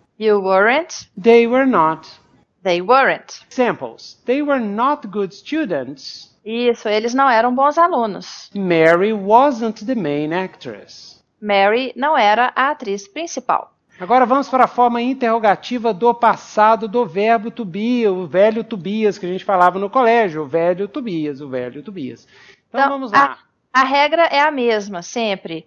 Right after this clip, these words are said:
Speaker 2: Hum.
Speaker 1: Na hora da pergunta, a gente começa com o verbo to be e em seguida coloca o sujeito.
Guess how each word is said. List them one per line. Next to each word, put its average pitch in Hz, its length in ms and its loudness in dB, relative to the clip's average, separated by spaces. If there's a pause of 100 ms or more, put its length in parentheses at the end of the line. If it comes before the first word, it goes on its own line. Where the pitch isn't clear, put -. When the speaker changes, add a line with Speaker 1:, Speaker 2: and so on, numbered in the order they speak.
(140)
Speaker 2:
Hum. 175 140 -14
Speaker 1:
Na 220 120 2
hora 240 140 4
da 240 100 -2
pergunta, 254 800 0
a 226 80 -2
gente 233 260 -8
começa 269 600 0
com 359 160 -8
o - 20 -8
verbo 277 360 2
to 294 160 -10
be 220 420 -6
e 247 160 -2
em 311 60 -4
seguida 277 640 2
coloca 240 480 4
o - 20 -8
sujeito. 208 680 -4